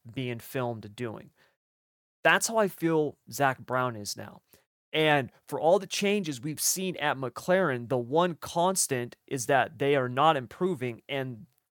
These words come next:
the constant in terms of the management is him. I have a feeling that he seems to be more of a problem than the people that he has underneath him. Uh, the guy felt like he was trying to be a wannabe Christian Horner,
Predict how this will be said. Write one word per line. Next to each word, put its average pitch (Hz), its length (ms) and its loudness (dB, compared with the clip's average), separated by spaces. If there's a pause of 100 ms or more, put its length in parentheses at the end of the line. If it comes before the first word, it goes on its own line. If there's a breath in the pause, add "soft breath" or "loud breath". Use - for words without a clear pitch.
(140)
the 135 340 -4
constant 151 540 -4
in 127 140 -10
terms 143 380 -6
of 117 320 -2 (360)
the 113 300 -8
management 143 640 -4 (140)
is 208 200 0
him. 294 320 -2 (1080)
I 160 80 4
have 226 220 4
a 196 40 -6
feeling 247 400 0
that 139 160 0
he 233 200 -4
seems 202 320 -4
to 151 80 -12
be 160 100 -2
more 156 220 2
of 135 60 -2
a 131 60 -6
problem 147 580 4 (320 loud breath)
than 151 120 0
the 139 80 -2
people 190 380 -4
that 160 140 4
he 165 160 -6
has 120 280 0
underneath 147 580 -6
him. - 220 -12 (580 soft breath)
Uh, 139 300 6
the 139 140 0
guy 190 320 6
felt - 240 0
like 160 180 -2
he 196 100 -8
was 170 140 -4
trying 185 360 -2
to 143 60 -6
be 175 200 -2
a 135 80 4
wannabe 156 520 -2
Christian 170 400 -4
Horner, 165 520 -4